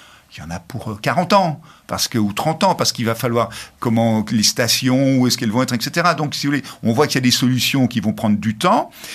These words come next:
et donc il faut pas sans arrêt louvoyer. Il va falloir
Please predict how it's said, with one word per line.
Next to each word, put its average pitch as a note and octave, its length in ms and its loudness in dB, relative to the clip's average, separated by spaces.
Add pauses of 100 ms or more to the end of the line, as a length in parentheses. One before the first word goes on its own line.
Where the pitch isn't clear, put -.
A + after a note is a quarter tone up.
(120)
et A#2+ 100 0
donc E3 180 0
il E3+ 80 0
faut D#3+ 140 0
pas G3+ 160 2
sans D#3 240 4
arrêt E3 160 2
louvoyer. D3+ 560 2 (200)
Il B2+ 120 0
va D3 100 4
falloir C#3 340 -2